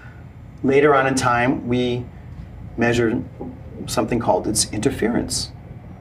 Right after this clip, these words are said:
pattern. So these two humps, as they evolve in time, eventually they start overlapping with each other. And as all waves do, we know, sometimes you have two, uh,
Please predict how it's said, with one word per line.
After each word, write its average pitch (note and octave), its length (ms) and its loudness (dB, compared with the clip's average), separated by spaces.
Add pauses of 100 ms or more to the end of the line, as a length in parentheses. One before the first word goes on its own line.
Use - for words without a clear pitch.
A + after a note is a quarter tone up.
pattern. - 400 -6 (100)
So - 220 2
these A#2 200 0
two D#3+ 200 2
humps, G3+ 320 2
as A2+ 100 2
they A2+ 140 6
evolve A#2 320 4
in A2 80 0
time, D#3 300 4
eventually A2+ 380 2
they G#2 100 0
start G2+ 220 -2
overlapping C3+ 520 2
with C#3 120 0
each C3+ 140 -4
other. C#3+ 320 0 (520)
And A#2+ 160 0
as G#2+ 260 -2 (100)
all C#3 280 6
waves G#2+ 320 2
do, F2 240 -2
we F#2 220 -4
know, F2+ 300 -4
sometimes A2 640 2 (320)
you G#2 80 0
have G2 140 -2
two, A#2 400 2 (400)
uh, F#2+ 380 -6